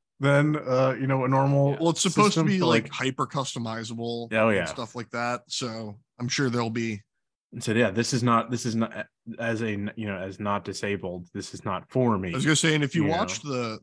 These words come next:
Speaker 3: the presentation they had for it, it looked like a, the entire team was designed around people with disabilities of various types to
Speaker 1: Yes. And it's been made, it's been made in conjunction with, um, I forget the names of the organizations.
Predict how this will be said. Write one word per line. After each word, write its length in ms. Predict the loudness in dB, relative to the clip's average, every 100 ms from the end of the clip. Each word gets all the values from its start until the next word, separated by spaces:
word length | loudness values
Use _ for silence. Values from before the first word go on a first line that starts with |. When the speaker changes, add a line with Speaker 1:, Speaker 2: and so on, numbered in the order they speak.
| -8
Speaker 3:
the 360 | -6 -6 -8 -6
presentation 600 | -4 -4 -4 -4 -4 -4
they 60 |
had 180 | -4 -6
for 280 | -8 -6 -6
it, 100 | -10
it 80 | -2
looked 260 | -2 0
like 200 | -2 -2 -4
a, 100 | -10 -10 _ -6
the 160 | -2
entire 360 | 0 0 -2 -2
team 280 | -2 -4 -2
was 100 | -4 -8
designed 540 | -8 -4 -2 -2 -4
around 560 | -4 -4 -4 -6 -10 -12
people 300 | -6 -4 -4
with 120 | -6 -6
disabilities 800 | -6 -4 -4 -4 -4 -4 -6
of 140 | -8 -6
various 420 | -6 -4 -6 -6
types 400 | -6 -8 -6 -8
to 220 | -6 -6 -2
Speaker 1:
Yes. 640 | -2 -2 -6 -8 -12 -14 _ _ _ -6
And 120 | -4
it's 140 | -2
been 180 | -2 -2
made, 240 | -2 -4
it's 140 | -6 -6
been 180 | -4 -2
made 220 | -2 -4
in 120 | -6 -8
conjunction 920 | -8 -6 -4 -4 -6 -8 -6 -6 -8
with, 480 | -10 -8 -8 -8 -12 -20 _ _ -14
um, 800 | -10 -8 -6 -6 -8 -8 -10 -12 -16
I 80 | -16
forget 360 | -14 -14 -14
the 80 | -14
names 480 | -14 -12 -14 -16 -16
of 160 | -18 -14
the 220 | -14 -14
organizations. 1500 | -14 -14 -12 -12 -12 -12 -12 -12 -14 -14 -12 -14 -14 -16 -20